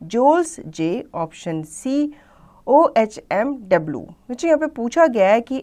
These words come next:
एनर्जी जो है वो किस चीज़ में मेजर की जाती है, तो मेजर की जाती है ऑप्शन B joules में। थर्ड, what W is a unit which is used to measure dash, ऑप्शन A फोर्स, ऑप्शन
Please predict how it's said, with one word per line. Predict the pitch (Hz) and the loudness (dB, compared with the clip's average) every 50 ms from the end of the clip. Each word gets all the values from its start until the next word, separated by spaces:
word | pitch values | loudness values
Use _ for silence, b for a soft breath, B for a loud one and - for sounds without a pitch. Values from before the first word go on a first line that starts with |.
| - - | -6 -6
एनर्जी | 196 202 214 226 240 233 247 277 | -6 -4 -4 -4 -4 -4 -4 -4
जो | 247 240 220 185 | -4 -2 -4 -2
है | 185 190 202 202 | 0 0 0 -2
वो | 180 175 208 277 339 359 b b b b b b _ - | -2 -2 -2 -2 -2 -4 b b b b b b _ 0
किस | 302 320 320 - - | 0 0 0 -2 -4
चीज़ | 262 233 233 196 196 | -2 -2 -2 -2 -2
में | 214 240 262 | -2 0 0
मेजर | 254 208 180 170 165 175 214 262 277 | 0 0 -2 -2 -2 -2 -2 -2 -4
की | 262 - - 226 214 | -6 -8 -6 -4 -2
जाती | 175 160 147 139 - - - | 0 -2 -2 -2 -4 -8 -10
है, | 95 | -10
तो | 180 - 165 | -10 -10 -8
मेजर | 160 160 170 190 202 247 233 | -6 -6 -6 -4 -4 -4 -6
की | 240 247 240 | -4 -4 -2
जाती | 214 226 214 214 214 226 240 | 2 2 2 2 0 0 0
है | 285 330 339 339 b b b b b - | 0 0 -2 -4 b b b b b -4
ऑप्शन | 190 214 214 - - - 294 294 285 285 - _ _ - 180 175 | -4 -4 -4 -4 -2 0 2 2 0 -2 -8 _ _ -16 -10 -4
B | 208 269 277 247 254 285 320 311 - _ _ _ - - 165 - | -2 -2 0 0 -2 -4 -6 -8 -12 _ _ _ -20 -16 -6 -2
joules | 208 190 160 151 151 151 - - | 0 0 0 -2 -4 -6 -10 -12
में। | 117 - - - _ _ _ _ _ _ _ b b b b b b b b b b b b b b b b b b b b b b _ _ - | -12 -12 -14 -16 _ _ _ _ _ _ _ b b b b b b b b b b b b b b b b b b b b b b _ _ 2
थर्ड, | - 269 254 208 165 165 170 165 180 180 | 4 6 6 6 6 4 -2 -12 -6 0
what | 202 214 233 254 294 302 294 - 202 196 | 4 6 8 8 6 6 2 -4 -4 -2
W | 208 208 196 233 247 277 302 - 240 | -2 0 0 0 0 0 0 2 4
is | 254 254 262 254 - - | 4 4 4 2 -2 0
a | 202 202 208 202 | 2 4 4 2
unit | 202 185 196 190 208 226 240 226 - - 180 | 2 -2 -4 -2 0 0 0 -2 -4 -6 -2
which | 202 233 233 - 226 | -2 -2 -2 -2 -2
is | 220 202 190 | -4 -4 -6
used | 185 190 202 226 254 269 269 262 - | -8 -6 -4 -4 -4 -4 -4 -6 -6
to | 226 208 | -6 -4
measure | 196 180 170 170 170 214 226 220 185 175 | -2 -2 -2 -2 -4 -4 -6 -6 -2 2
dash, | 170 147 101 92 - - - - - _ - | 4 4 4 2 0 -6 -12 -20 -12 _ -4
ऑप्शन | 185 185 185 - - 196 180 180 - - 254 | -4 -4 -4 -6 -8 -6 -6 -8 -8 -6 -2
A | 262 277 302 311 311 285 - | 0 0 0 0 -2 -6 -12
फोर्स, | _ - - 254 269 277 294 302 302 - - - | _ -6 -2 0 2 4 2 2 0 -4 -6 -4
ऑप्शन | 185 175 - - - 160 160 | -4 -4 -4 -6 -8 -8 -8